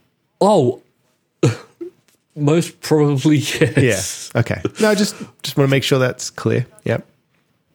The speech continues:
Speaker 2: I don't know what my gamer score is.
Speaker 1: Uh, I can find out for you if you want.
Speaker 2: Sure.
Speaker 1: All right, here we go. Give me a second. Y-, oh,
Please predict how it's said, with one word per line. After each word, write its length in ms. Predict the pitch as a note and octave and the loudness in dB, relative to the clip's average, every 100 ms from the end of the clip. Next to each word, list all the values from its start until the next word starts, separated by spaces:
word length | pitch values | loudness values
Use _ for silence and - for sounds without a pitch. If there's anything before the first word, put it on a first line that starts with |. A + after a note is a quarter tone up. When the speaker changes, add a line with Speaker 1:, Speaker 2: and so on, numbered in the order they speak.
| _ _ _ _ _ _ _ - | _ _ _ _ _ _ _ -2
Speaker 2:
I 60 | |
don't 80 | B2 | 0
know 80 | G#2+ | 2
what 120 | G#2+ | 0
my 100 | G#2+ | 0
gamer 240 | G#2 G#2 G#2 | 0 0 -2
score 260 | - A2+ A2 | -2 0 0
is. 140 | A2+ | -2
Speaker 1:
Uh, 220 | D3 D3+ D3 - | -2 -2 -4 -2
I 120 | F#3+ | -2
can 100 | G3 | -2
find 220 | E3+ A#3+ G#3 | 0 0 2
out 160 | C4 | 0
for 200 | - A3 | 0 2
you 80 | G3 | 4
if 100 | D3+ | 4
you 120 | D3+ C3+ | 4 4
want. 380 | D3+ B3+ C#4 - - | 4 4 0 -4 -10
Speaker 2:
Sure. 560 | - - D#3+ G#2+ C3+ - - - - - - - _ _ _ _ _ _ _ - - _ _ _ _ _ _ _ _ _ _ _ - - - - - _ _ _ _ _ _ _ - _ _ _ _ _ _ | -8 0 2 4 0 -4 -20 -20 -20 -20 -18 -18 _ _ _ _ _ _ _ -16 -16 _ _ _ _ _ _ _ _ _ _ _ -20 -20 -20 -20 -20 _ _ _ _ _ _ _ -20 _ _ _ _ _ _
Speaker 1:
All 120 | C3+ D3 | -4 -2
right, 300 | G#3 C#4 - _ | -2 -4 -8 _
here 180 | C#3 C3 | -4 -2
we 100 | B2+ | -2
go. 600 | A#2 D3+ D#3 E3 D#3+ D#3 | -2 0 2 2 2 0
Give 180 | D#3 D3+ | 0 0
me 140 | C#3 | 2
a 60 | B2+ | 0
second. 600 | - E3 - E3+ E3+ E3+ | 2 0 2 2 2 0
Y-, 160 | D3+ E3 | 0 2
oh, 540 | A#3 D#4 C4 C3 A2+ | 6 6 6 4 2